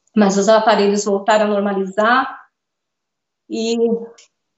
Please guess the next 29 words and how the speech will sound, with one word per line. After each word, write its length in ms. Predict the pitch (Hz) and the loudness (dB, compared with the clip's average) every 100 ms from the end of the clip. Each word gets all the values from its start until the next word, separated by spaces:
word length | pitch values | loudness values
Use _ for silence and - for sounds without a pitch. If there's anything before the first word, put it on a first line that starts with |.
| _ _ _ _ _ _ _ _ | _ _ _ _ _ _ _ _
ali 300 | 208 208 220 | -4 2 4
eu 160 | 226 202 | 2 0
vi 140 | 226 | -4
que 100 | 247 | -2
eu 60 | 233 | 0
não 160 | 233 | 0
podia 360 | 269 196 214 214 | -4 -4 0 2
mais 240 | 214 208 | 2 0
duvidar 400 | 220 208 214 214 | -4 -4 0 2
dessa 240 | 208 202 247 | 2 -2 -6
história, 600 | - - 185 175 185 - _ | -6 -2 0 -2 -6 -12 _
que 100 | 185 | 0
era 200 | 196 196 | 2 4
algo 260 | 196 196 | 2 2
muito 540 | 208 202 214 254 302 269 | 2 2 4 2 0 2
real, 420 | 233 202 196 202 | 2 2 0 -2
não 160 | 202 - | -4 -4
foi 380 | 196 196 190 - _ _ _ | -2 -2 -4 -12 _ _ _
um 80 | 180 | -18
sonho, 680 | - 254 247 262 269 277 - _ _ _ | -4 2 2 2 0 -6 -10 _ _ _
não 200 | 214 196 | -4 -2
foi 180 | - 208 | 2 4
algo 260 | 202 196 | 4 2
inventado. 720 | 208 202 208 214 196 - 190 - _ _ _ _ _ _ _ _ _ _ _ _ | -2 -2 -2 -2 -4 -6 -10 -20 _ _ _ _ _ _ _ _ _ _ _ _
E 520 | 240 262 285 311 247 - _ _ _ _ _ _ _ _ - | -2 2 4 2 0 -14 _ _ _ _ _ _ _ _ -12
se 300 | - 302 302 | -4 -4 0
passou 880 | 285 285 - - 302 294 - - _ _ _ | 0 0 -6 0 2 2 -2 -12 _ _ _
um 320 | 311 453 480 | -2 0 2
ano 560 | 311 269 277 311 392 | 0 -2 -2 -2 -4